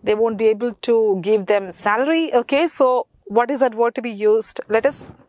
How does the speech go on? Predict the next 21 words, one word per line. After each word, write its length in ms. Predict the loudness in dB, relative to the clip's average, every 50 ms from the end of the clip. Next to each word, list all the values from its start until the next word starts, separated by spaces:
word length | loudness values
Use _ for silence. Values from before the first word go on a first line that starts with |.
| _ -2
try 260 | 0 0 2 2 2
all 200 | 2 2 2 2
the 100 | 0 0
words. 420 | 2 2 0 -2 -4 -8 -8 -8 -10 _ _ -20 -20 _ _ _ _ -20 _ _
The 80 | -4 -4
state 320 | 0 0 0 0 2 2
government 500 | 0 2 2 0 -4 -2 -2 0 2 2
argued 480 | 2 0 0 -2 -2 -2 -2 -2 0 0
that 200 | 0 0 -2 -6
it 100 | -6 -4
could 200 | -4 -4 0 0
not 280 | 0 0 0 -2 -6
spare 680 | -10 -12 -12 -12 -14 _ _ 0 2 2 2 0 0
the 160 | 0 0 -2 -4
increase. 680 | -4 -6 -8 -6 -6 -4 -2 -2 -4 -4 -6 -12 -18 -20 _ _ _ _ _
It 140 | -12 -8 -6
does 180 | -4 -6 -4 -4
not 120 | -6 -4
make 160 | -4 -6 -2 -2
any 100 | -2 -2
sense. 580 | 0 0 0 0 0 -2 -4 -6 -6 -8 -8